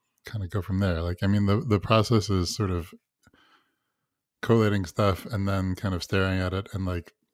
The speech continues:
getting annoyed or inspired by something and sort of typing a few paragraphs. And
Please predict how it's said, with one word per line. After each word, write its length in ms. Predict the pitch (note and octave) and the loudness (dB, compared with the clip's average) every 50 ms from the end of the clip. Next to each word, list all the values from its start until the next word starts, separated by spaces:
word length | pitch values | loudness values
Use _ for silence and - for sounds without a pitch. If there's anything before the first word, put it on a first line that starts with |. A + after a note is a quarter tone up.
| _ _ _ _ _ _ - | _ _ _ _ _ _ -6
getting 460 | - G#2 F#2 F#2 F#2 F2+ F2+ F#2 - - | -4 -2 -2 0 -2 -2 -2 -4 -4 -4
annoyed 360 | G2 F#2 F#2 F2+ F#2 F#2 F2+ | -2 0 0 2 2 0 0
or 120 | F#2 F2+ F2+ | 0 -2 -2
inspired 460 | F2 F2 - - G2 F#2+ F2+ F2+ E2 | -4 -4 -4 -2 0 0 2 0 0
by 120 | F#2 F2 | 0 -2
something 340 | E2+ - F2+ E2+ F2+ F2 E2+ | -2 -2 -4 -4 -4 -6 -6
and 140 | E2+ E2+ E2 | -6 -8 -8
sort 160 | - G2 F2+ | -6 -6 -6
of 80 | D#2+ D#2+ | -6 -4
typing 300 | - F#2 F2+ - F#2 F2 | -4 -4 -4 -4 -6 -8
a 20 | |
few 140 | D#2+ F2+ E2+ | -6 -6 -6
paragraphs. 520 | - F#2+ F2+ F2 F2 F2 F2 E2+ - - | -4 -2 -4 -2 -2 -4 -4 -6 -6 -8
And 240 | - - F#2 F2+ F2 | -8 -8 -8 -8 -8